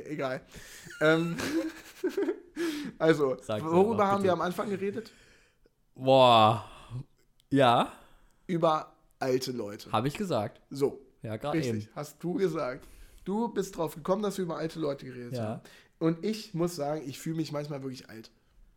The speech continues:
Speaker 1: Wirklich.
Speaker 2: Wirklich?
Speaker 1: Ja, ja.
Speaker 2: Ja, ich auch.
Speaker 1: Wir hatten heute, wir hatten heute ein Seminar.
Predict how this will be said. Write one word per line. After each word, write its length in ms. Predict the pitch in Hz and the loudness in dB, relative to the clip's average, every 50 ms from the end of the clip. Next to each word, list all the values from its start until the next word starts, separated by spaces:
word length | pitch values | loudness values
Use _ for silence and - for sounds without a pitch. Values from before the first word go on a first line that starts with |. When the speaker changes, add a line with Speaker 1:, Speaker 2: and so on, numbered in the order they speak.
| _ _ _ _ _ _ _ _ _ _ _ _ | _ _ _ _ _ _ _ _ _ _ _ _
Speaker 1:
Wirklich. 360 | - 143 139 131 117 - - _ _ _ | -4 -4 -4 -4 -6 -12 -16 _ _ _
Speaker 2:
Wirklich? 380 | - 147 180 214 247 247 - - - | -4 -2 -2 -2 -4 -4 -8 -6 -2
Speaker 1:
Ja, 180 | 135 135 143 | 0 2 4
ja. 240 | 147 147 143 147 - - | 4 4 2 0 -4 -6
Speaker 2:
Ja, 180 | 120 117 117 117 | -4 -2 -2 -2
ich 120 | 110 117 | -2 -2
auch. 160 | 95 95 98 | -4 -2 0
Speaker 1:
Wir 120 | 151 147 156 | 0 2 2
hatten 280 | 170 175 208 190 175 | 0 0 -2 -2 0
heute, 440 | 170 180 202 196 - 202 202 196 180 | 0 0 0 0 -2 -4 -4 -2 -4
wir 100 | 165 165 | -4 -6
hatten 220 | 170 165 185 180 | -6 -4 -4 -4
heute 260 | 170 175 185 180 185 175 | -2 -2 -2 -4 -4 -4
ein 180 | 170 165 151 - - 165 | -4 -4 -6 -8 -10 -8
Seminar. 560 | 143 151 156 156 147 151 156 196 208 214 202 | -6 -4 -4 -4 -4 -4 -6 -6 -8 -10 -12